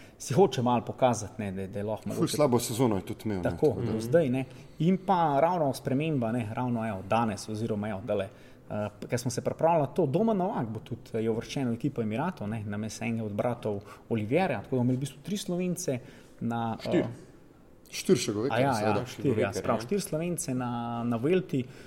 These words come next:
Speaker 1: tudi ena super stvar, tudi Domen Novak nima lih najbolj bleščeče sezone letos in mu je tole mogoče ena opcija, da, da se malo spasi, ne, glede na to, da je tudi Emirati so podpisali vse živo, kar obstaja na trgu in, eh,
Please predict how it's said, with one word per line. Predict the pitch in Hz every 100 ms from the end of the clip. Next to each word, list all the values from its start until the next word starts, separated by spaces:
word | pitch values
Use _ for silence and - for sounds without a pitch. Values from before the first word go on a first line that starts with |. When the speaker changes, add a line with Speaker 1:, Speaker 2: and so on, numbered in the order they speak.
| -
Speaker 1:
tudi | - 165
ena | 156 143
super | 123 180 127
stvar, | - - -
tudi | 147
Domen | 135 151 135
Novak | 151 143 -
nima | 139 120
lih | 123 131 - - - -
najbolj | 135 135 127
bleščeče | 120 - 131 -
sezone | 123 120 139 123
letos | 127 127 - -
in | 120
mu | 117
je |
tole | - 127 117
mogoče | 113 120 120 - 107 - - - - -
ena | 120 120 113 - -
opcija, | 151 - - 123
da, | 117 120
da | 117
se | -
malo | 151 151
spasi, | - 165 - -
ne, | 101
glede | 101 104
na | 113
to, | 120
da | 117
je |
tudi | 120 120
Emirati | 117 123 123 117
so | -
podpisali | 113 - 120 127 123 113 113
vse | 110 - 135
živo, | 107 131 110 98
kar | - 117
obstaja | 107 - 135 127
na | 120
trgu | 143 127 120 120
in, | 123 120
eh, | 117